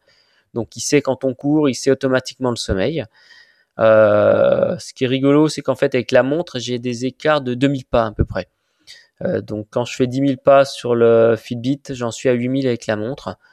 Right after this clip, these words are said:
Après, c'est pas une science exacte. Euh, on trouve beaucoup de sites qui dénigrent un peu ce genre de bracelet. Euh, pour moi, c'est, c'est plutôt des, une indication.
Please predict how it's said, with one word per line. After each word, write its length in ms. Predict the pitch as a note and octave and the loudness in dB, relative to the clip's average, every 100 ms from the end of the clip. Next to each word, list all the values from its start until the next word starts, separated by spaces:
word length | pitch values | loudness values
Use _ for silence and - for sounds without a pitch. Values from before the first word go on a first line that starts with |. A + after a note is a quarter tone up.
| _ _ _ _ - | _ _ _ _ -10
Après, 400 | G2 - A2 G#2 | 0 0 0 -8
c'est 240 | - G2 | -8 -8
pas 140 | G2 | -6
une 60 | G2+ | -6
science 520 | - - B2+ C#3 - | -6 -2 0 0 0
exacte. 560 | D#3 C3+ D3 D#3 - - - | -2 2 2 2 -2 -12 -2
Euh, 320 | A2 G2+ G2 | 0 0 -2
on 120 | G2 | -6
trouve 220 | G2+ A2+ | -8 -10
beaucoup 280 | G#2+ B2 - | -6 -6 -4
de 60 | B2+ | -8
sites 320 | - C#3+ - | -6 -6 -8
qui 140 | - | -8
dénigrent 400 | A#2 A#2+ B2+ A#2+ | -4 -2 -2 -2
un 80 | A#2 | -4
peu 180 | A2+ B2+ | -4 -8
ce 160 | - A#2 | -6 -6
genre 200 | A2 G#2+ | -4 -2
de 80 | |
bracelet. 560 | G#2+ G#2+ - B2 C#3 D#3+ - - - - _ _ - | -2 -2 -2 2 2 0 -8 -20 -20 -20 _ _ 0
Euh, 240 | G#2+ G#2 G#2+ | 4 4 2
pour 160 | - G#2+ | 0 0
moi, 260 | A#2+ C#3+ D3 | 2 2 0
c'est, 640 | - A2+ A2+ A2 G#2+ G#2+ | -6 -6 -4 -2 -4 -4
c'est 180 | - A2 | -6 -10
plutôt 380 | - - B2 B2 | -10 -6 -4 -4
des, 560 | A#2 G#2+ G#2 G2+ G#2 | -2 -2 -2 -4 -4
une 180 | - A2+ | -6 -2
indication. 640 | A2+ A#2 A#2 B2 - A#2 | -2 -2 -2 -2 0 -6